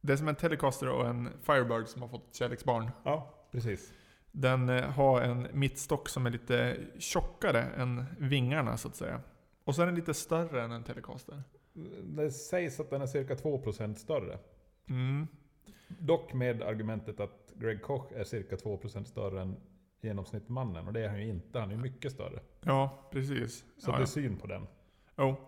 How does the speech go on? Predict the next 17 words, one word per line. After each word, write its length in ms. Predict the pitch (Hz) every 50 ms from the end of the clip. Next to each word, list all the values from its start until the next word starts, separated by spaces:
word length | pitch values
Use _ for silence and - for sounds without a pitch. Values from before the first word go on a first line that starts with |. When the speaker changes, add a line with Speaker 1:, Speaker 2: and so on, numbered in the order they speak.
| - - - - - - - - - - -
Speaker 1:
Men 240 | 135 127 127 135
en 200 | - 156 135 135
tjugo 360 | 131 - - 175 165 147 135 127
procent 300 | 131 120 135 123 123 117
större 280 | - - 135 123 120 113
Telecaster 480 | - - 135 127 - 120 107 - -
kanske 260 | - - 120 110 120
hade 120 | 123 123 123
blivit 240 | 120 120 110 110 107
lite 160 | - - 117
väl. 180 | 117 113 123 127 - - - - _
Speaker 2:
Det 100 | - 101
hade 100 | 104 120
Speaker 1:
Eller? 80 | 135 156
Speaker 2:
sett 220 | - 110 98 -
obscent 420 | - 98 95 - 123 104 87 - -
ut. 220 | 117 - - -